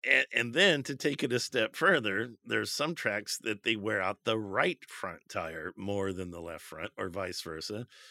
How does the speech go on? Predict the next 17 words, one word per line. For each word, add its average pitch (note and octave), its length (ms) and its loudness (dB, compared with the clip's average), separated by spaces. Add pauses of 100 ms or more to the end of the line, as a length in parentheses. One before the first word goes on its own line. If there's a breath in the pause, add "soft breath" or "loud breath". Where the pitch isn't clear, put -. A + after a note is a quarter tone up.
(500 loud breath)
Could D3 180 0
you, D3+ 300 2 (220)
what C#3+ 180 0
about D#3 300 0
putting D3 300 -2
a C#3 60 0
soft C#3+ 520 0
on B2+ 320 0 (220)
the C3+ 100 6
left? B2 580 0
You D3 80 4
know, C3 260 6
and D3 120 6
if D3+ 100 0
you F3 80 4
look F#3+ 180 4
at D#3 100 0